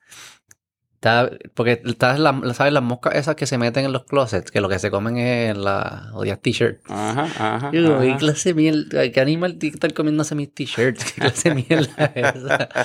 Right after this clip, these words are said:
Speaker 1: Pero como que esto está interesante. Y no crecen en todos lados. La, la, en, en frío, frío, caliente, caliente, crece. Las, un tipo de seta puede crecer en cualquier lado, ¿no?
Speaker 2: Eh,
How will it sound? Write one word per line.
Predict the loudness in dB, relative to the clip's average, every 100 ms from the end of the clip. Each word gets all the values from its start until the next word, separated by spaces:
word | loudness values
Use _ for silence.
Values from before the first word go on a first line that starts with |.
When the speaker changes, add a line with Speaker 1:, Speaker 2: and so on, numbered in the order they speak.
| -2 2
Speaker 1:
Pero | 4
como | 4 2
que | 2 2
esto | 2 0 -2 -4 -18 -20 -20 -20 _ _ _ _ -10
está | -10 -2 0
interesante. | 0 0 -2 -2 -8 -8 -10 -12 _ _ 0
Y | 2
no | 4
crecen | 4 2 0
en | 0
todos | 0 0
lados. | 2 2 2 2
La, | 2 0 -2
la, | -4 -2 -2 -6 -10 -16 -10
en, | -10 -8 -6
en | -6
frío, | -4 0 2 2 2 0
frío, | -2 -2 -2 -2 -2 -4 -6
caliente, | -4 -4 -4 -2
caliente, | -2 -2 -4 -4 -2
crece. | -2 -2
Las, | 0 -2 0
un | 0 2
tipo | 2 2 2
de |
seta | 2 0 0
puede | 0
crecer | -2 -4 -6
en | -8
cualquier | -12 -12 -14
lado, | -12 -14 -16
¿no? | -4
Speaker 2:
Eh, | 0 2 4 4 4 2